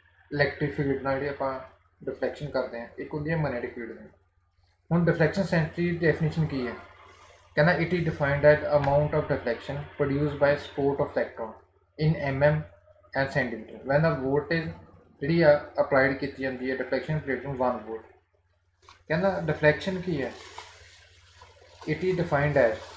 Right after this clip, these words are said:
ਡਿਫਲੈਕਸ਼ਨ ਸੈਂਸਿਟੀਵਿਟੀ ਕੀ ਹੈ? "It is defined as amount of deflection produced by the support of electron।" ਇੱਕ ਇਲੈਕਟ੍ਰੋਨ ਨੇ ਕਿੰਨੀ ਡਿਫਲੈਕਸ਼ਨ ਸਪੋਰਟ ਕੀਤੀ, ਆਪਣਾ, ਅਹ, ਪ੍ਰੋਡਿਊਸ ਕੀਤੀ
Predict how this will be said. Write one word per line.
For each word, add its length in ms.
ਡਿਫਲੈਕਸ਼ਨ 420
ਸੈਂਸਿਟੀਵਿਟੀ 500
ਕੀ 280
ਹੈ? 60
"It 100
is 100
defined 420
as 120
amount 420
of 120
deflection 440
produced 440
by 180
the 120
support 440
of 60
electron।" 320
ਇੱਕ 220
ਇਲੈਕਟ੍ਰੋਨ 580
ਨੇ 220
ਕਿੰਨੀ 280
ਡਿਫਲੈਕਸ਼ਨ 440
ਸਪੋਰਟ 360
ਕੀਤੀ, 260
ਆਪਣਾ, 520
ਅਹ, 640
ਪ੍ਰੋਡਿਊਸ 400
ਕੀਤੀ 400